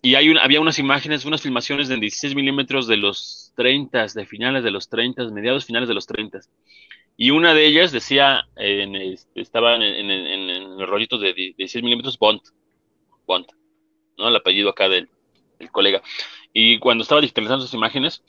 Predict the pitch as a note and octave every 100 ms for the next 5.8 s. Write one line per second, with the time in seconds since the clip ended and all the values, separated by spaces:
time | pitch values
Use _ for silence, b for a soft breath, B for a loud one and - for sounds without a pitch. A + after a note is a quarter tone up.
0 | B B B _ - - B2 B2+ - C#3
1 | A#2+ - _ - C3+ C#3+ - D#3 D3+ D3+
2 | - _ _ _ _ _ _ _ - _
3 | - G#2+ G#2+ B2+ C3+ D#3 B2+ - C3 C#3
4 | D#3+ - C3 B2 B2 A#2+ C3 C#3 E3+ F3
5 | - G2+ G#2 A2 B2+ C3 B2 D3+